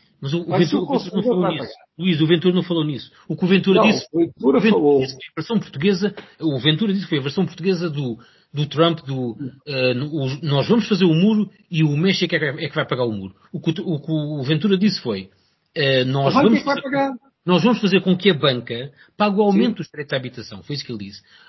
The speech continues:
Speaker 2: Sim.
Speaker 1: O, o Bloco e o P C P o que dizem são duas coisas. Primeiro,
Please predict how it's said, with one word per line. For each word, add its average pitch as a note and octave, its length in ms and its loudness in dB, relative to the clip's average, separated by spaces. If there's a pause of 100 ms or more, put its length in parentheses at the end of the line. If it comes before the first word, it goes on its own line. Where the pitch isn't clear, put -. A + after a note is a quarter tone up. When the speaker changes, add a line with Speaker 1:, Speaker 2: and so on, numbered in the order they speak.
Speaker 2:
Sim. D#4+ 140 -6
Speaker 1:
O, E3+ 280 -2
o - 20 -10
Bloco A3+ 360 4
e - 40 4
o - 40 2
P G3 120 2
C F3 140 -2
P D#3+ 140 2
o F3 80 4
que C#3+ 100 -16
dizem C3 300 -8
são E3 160 -4
duas G3+ 180 -2
coisas. A#2 280 -6
Primeiro, C#3+ 560 2